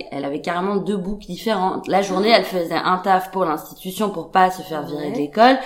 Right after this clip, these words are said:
Speaker 1: et la nuit, euh, elle peignait.
Speaker 2: Putain, ah ouais, à ce
Speaker 1: Et
Speaker 2: point.
Speaker 1: donc, euh, elle, elle, son book officiel à l'époque, c'était, euh, euh, un travail sur la philosophie et je sais pas quoi.
Speaker 2: Mhm.
Speaker 1: Euh, voilà.
Speaker 2: Ouais, c'était
Speaker 1: Et en
Speaker 2: pas
Speaker 1: fait,
Speaker 2: ça.
Speaker 1: euh,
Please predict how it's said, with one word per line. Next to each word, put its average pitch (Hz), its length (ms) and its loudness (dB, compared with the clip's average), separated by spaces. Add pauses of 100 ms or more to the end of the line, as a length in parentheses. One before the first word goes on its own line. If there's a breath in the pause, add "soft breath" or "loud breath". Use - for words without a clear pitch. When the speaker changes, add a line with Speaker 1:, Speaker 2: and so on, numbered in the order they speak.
(320 loud breath)
Speaker 1:
et 165 80 0
la 156 220 4
nuit, 220 360 6 (100)
euh, 147 480 2
elle 156 180 0
peignait. 196 380 0 (400)
Speaker 2:
Putain, - 360 -16
ah 170 100 -14
ouais, 151 260 -14
à - 20 -14
ce - 160 -18
Speaker 1:
Et 165 140 0
Speaker 2:
point. 180 120 2
Speaker 1:
donc, 220 200 0
euh, 151 280 2
elle, 165 240 2
elle, 156 480 0
son 170 300 -2
book 190 240 -2
officiel 180 560 0
à 160 60 2
l'époque, 170 360 -2
c'était, 165 440 -4
euh, 139 420 -4 (100)
euh, 143 400 -2
un 143 100 -4
travail 143 420 -8
sur 143 180 -10
la 135 140 -4
philosophie 151 880 -12
et 143 80 -6
je - 80 -14
sais - 80 -20
pas 131 100 -10
quoi. 185 300 0
Speaker 2:
Mhm. 175 80 -8 (720 loud breath)
Speaker 1:
Euh, 117 460 4 (600)
voilà. 208 460 2
Speaker 2:
Ouais, 220 220 -8
c'était - 320 2
Speaker 1:
Et 196 80 10
en 190 80 10
Speaker 2:
pas 185 60 2
Speaker 1:
fait, 247 280 10
Speaker 2:
ça. 214 80 0
Speaker 1:
euh, 180 100 4